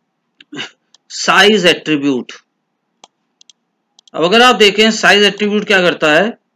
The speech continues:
returns a number of values in a series not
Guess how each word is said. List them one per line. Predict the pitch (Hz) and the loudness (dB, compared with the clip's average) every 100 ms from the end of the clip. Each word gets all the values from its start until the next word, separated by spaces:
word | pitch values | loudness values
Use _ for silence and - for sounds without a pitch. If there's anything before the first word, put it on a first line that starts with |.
| _ _ _ _ _ _ _ _ _ _ | _ _ _ _ _ _ _ _ _ _
returns | 147 185 277 285 - | -2 2 4 2 2
a | 285 | 0
number | 220 190 208 233 262 | 2 0 0 2 4
of | 254 196 | 2 2
values | 185 202 226 214 | 2 2 2 0
in | 202 190 | 0 -2
a | 185 | -2
series | - 160 180 226 254 247 - - _ _ _ _ _ _ _ _ _ _ _ _ _ | -2 -2 0 -2 -2 -8 -16 -20 _ _ _ _ _ _ _ _ _ _ _ _ _
not | 139 139 196 262 | -4 0 2 2